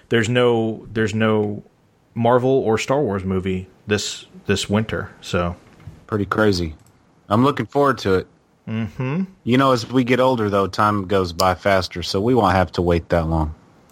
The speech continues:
Speaker 1: We will not. We will not.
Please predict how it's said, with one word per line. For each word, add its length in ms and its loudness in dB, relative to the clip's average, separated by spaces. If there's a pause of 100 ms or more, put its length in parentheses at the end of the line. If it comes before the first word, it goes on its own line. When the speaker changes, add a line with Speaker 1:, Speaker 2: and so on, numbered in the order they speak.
(1600)
Speaker 1:
We 120 4
will 140 4
not. 400 -4 (1600)
We 160 -2
will 200 -4
not. 440 -14